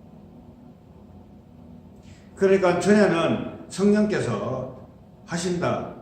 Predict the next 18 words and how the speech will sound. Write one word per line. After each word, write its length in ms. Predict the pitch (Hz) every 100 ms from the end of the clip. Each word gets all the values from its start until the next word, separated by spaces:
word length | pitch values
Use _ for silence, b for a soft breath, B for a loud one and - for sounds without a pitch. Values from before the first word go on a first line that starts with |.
| -
이렇게 280 | 180 185 170
하고 580 | 151 135 107 - - -
우리의 280 | 131 175 170
어떤 200 | - 120
무-, 240 | 120 - -
무책임한 640 | 135 - - 160 180 196
것을 840 | 185 170 - 170 175 170 - - -
현장에서 580 | 127 123 156 156 147 117
저는 380 | 120 123 110 104
내 120 | 135
자신부터도 640 | 165 170 208 196 - 135 110
그랬고 680 | 113 113 123 107 - - - - - 113
많은 360 | 127 143 143
사람들이 520 | 139 139 139 127 120
그렇게 220 | 117 135 -
하는 200 | 127 127
것을 300 | 120 120 -
봤습니다. 480 | 135 139 131 95